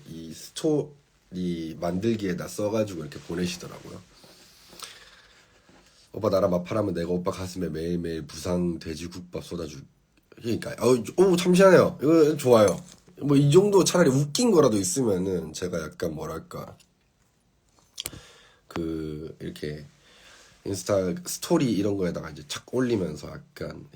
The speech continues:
간이라도 한번 재볼 텐데, 음, 그렇게 뭐, 예.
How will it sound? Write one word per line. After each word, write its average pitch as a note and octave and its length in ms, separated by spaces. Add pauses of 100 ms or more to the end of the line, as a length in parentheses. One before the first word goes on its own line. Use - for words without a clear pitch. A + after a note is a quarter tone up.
(120)
간이라도 G#2 500
한번 E2+ 180
재볼 F2+ 340
텐데, E2 480 (480)
음, F2 100 (680)
그렇게 D2+ 360
뭐, - 360
예. C2+ 140